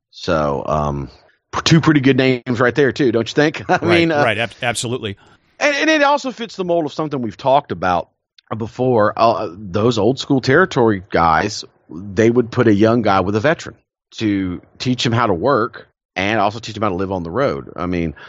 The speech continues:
Speaker 1: now granted, Bundy and, and Butch Reed were young at that point, both of them were, but they'd been in the business longer than Jim Neidhart had at that point.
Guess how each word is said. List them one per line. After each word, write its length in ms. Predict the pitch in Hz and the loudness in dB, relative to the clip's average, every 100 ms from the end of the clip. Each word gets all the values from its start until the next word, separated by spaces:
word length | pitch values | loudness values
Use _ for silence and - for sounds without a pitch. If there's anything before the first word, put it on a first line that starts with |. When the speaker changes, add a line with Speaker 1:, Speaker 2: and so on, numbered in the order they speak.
| - | -4
Speaker 1:
now 200 | 120 113 | 0 2
granted, 460 | 110 139 175 127 85 | 2 2 4 2 2
Bundy 580 | 135 170 175 165 139 - | 2 2 2 0 -2 -4
and, 280 | 120 110 - | -4 -4 -2
and 260 | 113 101 | -4 -4
Butch 260 | 104 127 - | -4 -4 -4
Reed 340 | 123 131 110 | -4 -2 -4
were 260 | - 110 104 | -8 -6 -4
young 400 | 98 120 180 190 | 2 2 4 2
at 100 | 127 | 0
that 220 | 98 82 | -2 -4
point, 360 | - 80 76 71 | -10 -10 -8 0
both 220 | 123 170 | 0 2
of 120 | 107 | -4
them 160 | 85 85 | -4 -6
were, 140 | 85 | -6
but 160 | 80 85 | -6 2
they'd 140 | 147 | 4
been 100 | 147 | 4
in 40 | 123 | 2
the 60 | |
business 300 | 98 113 101 | 0 -2 -2
longer 240 | 110 113 101 | -2 0 -2
than 80 | |
Jim 160 | 87 98 | -2 0
Neidhart 580 | 95 104 113 196 127 90 | 0 2 0 2 0 0
had 140 | 80 | -4
at 80 | 71 | -6
that 160 | 76 - | -8 -8
point. 260 | 69 87 | -10 -10